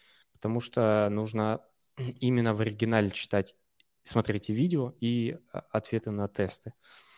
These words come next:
Ну и, соответственно, я все это разжевал. Тридцатиминутное видео записал.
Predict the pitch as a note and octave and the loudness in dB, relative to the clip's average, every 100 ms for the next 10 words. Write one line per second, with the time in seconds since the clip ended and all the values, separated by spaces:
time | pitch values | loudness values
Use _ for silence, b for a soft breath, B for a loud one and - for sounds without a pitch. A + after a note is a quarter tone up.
0 | b b b _ - D#3+ D3 B2 C#3 D3 | b b b _ 2 4 4 4 4 4
1 | C3 A2+ A#2 B2+ A#2+ A2 - _ _ _ | 4 4 6 8 8 6 2 _ _ _
2 | - B2 A2 A2+ A2+ A2 C3 D#3+ F#3 F#3 | -2 0 0 0 -2 -2 2 4 4 2
3 | - _ _ _ _ _ _ - C#3+ C#3 | -10 _ _ _ _ _ _ -2 -2 -2
4 | - - C#3+ C3+ C3 B2 A#2 G#2+ A2+ A2+ | -4 0 2 2 0 0 -2 0 -2 -2
5 | G#2 A2 - - D#3 E3+ E3+ | -2 -4 -6 -2 2 2 -2